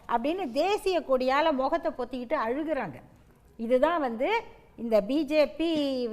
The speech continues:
சொல்லுகிற பெண் பாதுகாப்புக்கும் நடைமுறையில் இருக்கிறதுக்கும் இருக்கிற வேறுபாடு. அந்த அடிப்படையில இந்திய பாராளுமன்ற தேர்தல்ங்கிறதுனால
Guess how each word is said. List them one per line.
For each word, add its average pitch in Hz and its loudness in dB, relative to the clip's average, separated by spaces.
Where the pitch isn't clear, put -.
சொல்லுகிற 294 2
பெண் 285 2
பாதுகாப்புக்கும் 262 2
நடைமுறையில் 262 0
இருக்கிறதுக்கும் 202 -6
இருக்கிற 214 -6
வேறுபாடு. 247 -2
அந்த 370 -2
அடிப்படையில 247 -4
இந்திய 370 4
பாராளுமன்ற 277 2
தேர்தல்ங்கிறதுனால 208 -2